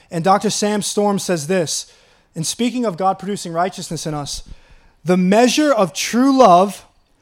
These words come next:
is the pursuit of righteousness in the one loved." I'll read that again. "The measure of true love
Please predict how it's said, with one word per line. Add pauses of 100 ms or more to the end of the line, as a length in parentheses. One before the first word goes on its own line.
(280)
is
the
pursuit
of
righteousness
in
the
one
loved." (1500)
I'll
read
that
again.
"The
measure
of
true
love